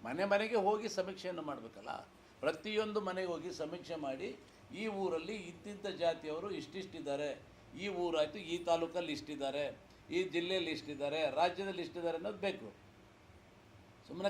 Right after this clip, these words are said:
ಕಟ್ಟಿ ಮೇಲೆ ಕೂತ್ಕೊಂಡು ಶಾನ್ಭೋಗಿ ಮಾಡ್ಕೊಂಡು, "ಏ, ಇಲ್ಲ ಈ ಊರಾಗೆ ಎಷ್ಟಿದ್ದಾರೆ ರೀ, ಲಿಂಗಾಯತರು ಎಷ್ಟಿದ್ದಾರೆ ರೀ, ಕುರುಬರು ಎಷ್ಟಿದ್ದಾರೆ ರೀ, ಮುಸ್ಲಿಮ್ಸ್ ಎಷ್ಟಿದ್ದಾರೆ" ಅಂತ ಬರ್ಕೊಂಡು ಹೋಗಿ, ಅದನ್ನು ಇವತ್ತು ತಂದು ಯಾವುದೋ ಹಳಸಿದ್ದು ಎರಡು ಸಾವಿರದ ಹನ್ನೊಂದರಲ್ಲಿ ಆದಂಥ ಜನಗಣತಿಯನ್ನು ತಂದು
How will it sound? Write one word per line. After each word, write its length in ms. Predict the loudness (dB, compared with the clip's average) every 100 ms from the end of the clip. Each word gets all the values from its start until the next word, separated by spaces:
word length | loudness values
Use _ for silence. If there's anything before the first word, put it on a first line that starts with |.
| 4
ಕಟ್ಟಿ 240 | 2 4
ಮೇಲೆ 180 | 2 2
ಕೂತ್ಕೊಂಡು 340 | 0 -2 -4
ಶಾನ್ಭೋಗಿ 500 | 2 0 2 -4 -4
ಮಾಡ್ಕೊಂಡು, 500 | -4 -4 -4 -4 -4 -8 -16 -20 -20 -2
"ಏ, 80 | 4 4 4
ಇಲ್ಲ 260 | 2 2
ಈ 100 | 0
ಊರಾಗೆ 320 | -2 -2 0
ಎಷ್ಟಿದ್ದಾರೆ 460 | 0 -2 -2 -2 0
ರೀ, 180 | 0 -2
ಲಿಂಗಾಯತರು 440 | -2 -2 -4 -4
ಎಷ್ಟಿದ್ದಾರೆ 360 | -6 -2 -2 -2
ರೀ, 120 | -4
ಕುರುಬರು 340 | -4 -6 -4
ಎಷ್ಟಿದ್ದಾರೆ 400 | -6 -4 -2 -2
ರೀ, 100 | -2
ಮುಸ್ಲಿಮ್ಸ್ 480 | -6 -6 -8 -8 -6
ಎಷ್ಟಿದ್ದಾರೆ" 400 | -6 -6 -4 -4
ಅಂತ 160 | -4 -8
ಬರ್ಕೊಂಡು 340 | -6 -6 -6
ಹೋಗಿ, 240 | -8 -10 -16 -20 -20 -4
ಅದನ್ನು 260 | -2 0 0
ಇವತ್ತು 380 | 0 0 0 0
ತಂದು 120 | 4
ಯಾವುದೋ 220 | 4 6
ಹಳಸಿದ್ದು 800 | 4 2 0 -4 -4 -10 -14 -20 0
ಎರಡು 180 | 4 4
ಸಾವಿರದ 300 | 6 4 4
ಹನ್ನೊಂದರಲ್ಲಿ 560 | -2 -2 -4 -2 0 0
ಆದಂಥ 280 | -2 -4
ಜನಗಣತಿಯನ್ನು 720 | -4 -2 -4 -4 -6 -4 -4 -2
ತಂದು 600 | -4 -6 -4 -6 -8